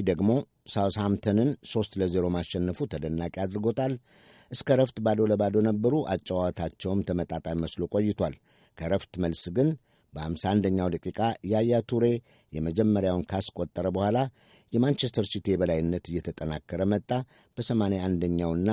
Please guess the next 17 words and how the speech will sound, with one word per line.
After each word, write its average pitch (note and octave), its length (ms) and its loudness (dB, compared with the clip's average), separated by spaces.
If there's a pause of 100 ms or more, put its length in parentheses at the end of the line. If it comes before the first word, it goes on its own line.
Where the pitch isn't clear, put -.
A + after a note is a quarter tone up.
በሰማንያ D#2 480 -6
ስምንተኛው D#2+ 600 -2
ደቂቃ - 340 -14
ላይ G#3+ 140 0 (540)
ሁለት G#3 220 2 (120)
ታክሎ F2 420 -4 (500)
ሦስት - 360 -4
ለባዶ C#2+ 360 -4 (240)
አብቅቷል። D#2 500 -10 (440)
ሻምፒዮንነታችንን G#2 1300 4
ለማስጠበቅ F#2 720 0
የተቻለንን G2 680 0
ሁሉ A#2 200 2 (100)
እናደርጋለን፣ G2+ 920 2 (460)
ቼልሲም F#2+ 540 0 (440)
አያመልጠንም F#2 800 2
ሲሉ G2 220 -4